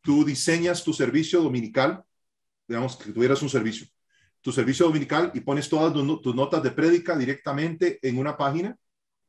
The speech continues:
con tu cuenta, tu misma cuenta que usas para hacer tus estudios bíblicos, que, que puedes hacerlo en, en, en, en, con ellos. Cada mañana yo lo hago. Este, abres una página con ellos, ahí mismo, gratuita,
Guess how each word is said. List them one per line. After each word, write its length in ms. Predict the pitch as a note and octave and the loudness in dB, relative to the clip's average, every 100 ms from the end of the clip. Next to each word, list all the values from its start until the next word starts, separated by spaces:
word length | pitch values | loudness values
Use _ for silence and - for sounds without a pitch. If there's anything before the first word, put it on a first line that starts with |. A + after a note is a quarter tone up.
| _ - | _ -4
con 160 | B2 | -2
tu 100 | - | 0
cuenta, 380 | - D3 - C#3+ | 0 0 0 -6
tu 80 | A#2 | -4
misma 260 | D3 F3+ | 0 0
cuenta 240 | F#3 E3+ F3 | 0 0 2
que 80 | F3+ | 2
usas 200 | E3+ - | 0 0
para 160 | C#3 | 2
hacer 200 | C3 D#3+ | 2 0
tus 140 | E3 C#3 | -2 -6
estudios 340 | - D#3+ D#3 | 2 6 6
bíblicos, 640 | D#3 F3 F#3+ G#3+ - - _ _ _ _ _ _ | 6 2 0 -6 -10 -14 _ _ _ _ _ _
que, 180 | A#2+ A2+ | -2 -2
que 80 | - | -2
puedes 260 | C3+ C#3+ | 0 0
hacerlo 360 | C#3 D3 D3 C#3+ | 0 0 2 2
en, 180 | A#2+ A2+ | 0 -4
en, 160 | A2 A2+ | -8 -8
en, 280 | A2 G#2+ G#2+ | -8 -8 -8
en, 180 | B2 | -10
con 160 | - B2 | -6 -2
ellos. 460 | D3 F#3 F#3 - _ _ | 0 -2 -4 -12 _ _
Cada 220 | B2+ C3+ | -2 0
mañana 280 | B2 C3+ C3+ | -2 -2 -2
yo 120 | B2 | 0
lo 80 | C3 | 0
hago. 260 | E3+ - _ _ _ _ | -2 -8 _ _ _ _
Este, 800 | C3+ C3+ - - C3+ B2+ B2 - _ | 2 2 0 2 4 6 4 0 _
abres 360 | B2+ D3+ F3 E3+ | 0 4 4 2
una 220 | D#3+ C#3+ | -4 -2
página 380 | E3+ E3+ D3 C3+ | -2 -2 -4 -6
con 120 | D3 | -6
ellos, 420 | C#3+ C3 D#3 - _ _ | -6 -6 -10 -16 _ _
ahí 180 | - A#2+ | -8 -4
mismo, 340 | C#3+ F#3+ D#3+ A#2 | 0 0 0 -2
gratuita, 640 | A#2+ D#3 F3+ - C3 | -2 -2 -2 -2 -4